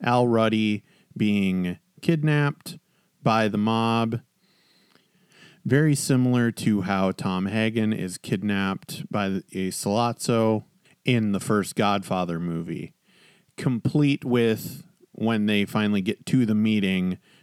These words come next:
Joe Colombo saying, "Hey, don't worry. If I wanted you dead, you'd be dead already."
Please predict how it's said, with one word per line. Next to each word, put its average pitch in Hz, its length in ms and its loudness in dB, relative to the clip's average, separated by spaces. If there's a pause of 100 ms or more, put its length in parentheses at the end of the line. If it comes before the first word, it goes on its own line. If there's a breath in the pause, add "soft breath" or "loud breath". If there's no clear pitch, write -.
(120)
Joe 117 180 4
Colombo 107 540 2
saying, 98 640 -2 (260)
"Hey, 160 340 0
don't 139 240 2
worry. 127 400 4 (440)
If - 80 -6
I - 20 4
wanted 139 380 2
you 123 100 4
dead, 123 300 4
you'd 107 120 0
be 104 120 2
dead 107 260 2
already." 98 560 2